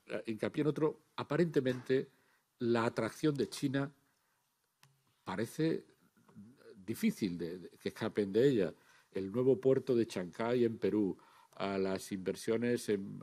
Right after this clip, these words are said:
en raw materials en Chile, la capacidad de compra a la agroindustria brasileña crean un, inevitablemente una situación en la que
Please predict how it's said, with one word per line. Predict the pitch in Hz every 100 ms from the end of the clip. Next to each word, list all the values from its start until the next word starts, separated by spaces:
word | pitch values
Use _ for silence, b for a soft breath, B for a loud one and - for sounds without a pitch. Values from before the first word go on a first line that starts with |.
| 87
en | 92 92
raw | 110
materials | 107 101 113 113 117 120 110 -
en | 95 90 90 - _
Chile, | - 120 107 85 B B B B
la | 95 98 98 101 98
capacidad | 107 - - 113
de | 113
compra | - 120 123 120 127 123 131 131 B B _
a | 107
la | 101 101
agroindustria | 95 98 95 101 113 - 120 123
brasileña | 113 110 - 107 123 120 143 147
crean | 104 113 120 - -
un, | 110 110 _
inevitablemente | 113 98 82 101 127 127 139 151
una | 104 104
situación | - 120 120 139
en | 135
la | 113
que | 107 135